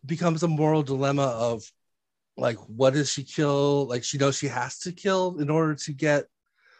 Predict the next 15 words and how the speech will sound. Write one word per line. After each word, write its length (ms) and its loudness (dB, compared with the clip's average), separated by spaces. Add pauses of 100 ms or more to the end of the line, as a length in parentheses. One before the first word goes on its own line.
(100)
power, 400 4
in 140 2
order 220 0
to 80 -12
come 240 -2
back 340 -2 (200)
to, 240 -6 (100)
to 140 -8
the, 180 -2 (120)
to 120 -4
the 80 2
realm. 440 0 (380)
However, 720 4 (140)
it's 340 0
like, 240 0